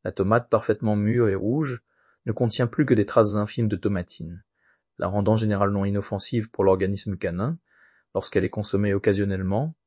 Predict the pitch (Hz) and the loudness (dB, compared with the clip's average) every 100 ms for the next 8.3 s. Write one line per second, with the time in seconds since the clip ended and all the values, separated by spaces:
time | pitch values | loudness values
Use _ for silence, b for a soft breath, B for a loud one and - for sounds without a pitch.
0 | _ - 104 107 120 110 113 151 151 113 | _ -8 -4 0 0 0 0 2 4 2
1 | 92 95 - _ _ _ _ _ _ _ | -2 -6 -18 _ _ _ _ _ _ _
2 | _ 101 92 - 139 113 - 110 104 95 | _ -4 -2 2 2 2 4 4 4 -4
3 | 90 - 143 127 104 95 95 90 95 95 | -2 4 4 4 0 -2 -4 -8 -4 -4
4 | - 151 131 98 - 95 - 92 113 151 | -4 -2 0 0 0 -4 -6 0 0 0
5 | - _ _ _ _ _ - 113 113 156 | -10 _ _ _ _ _ 0 0 2 2
6 | 170 - 117 107 131 131 117 120 110 101 | 2 2 4 4 2 0 2 4 4 2
7 | - 107 110 110 - 110 104 - 98 90 | 0 -2 2 0 0 -6 -6 -6 -4 -4
8 | 85 - _ | -6 -12 _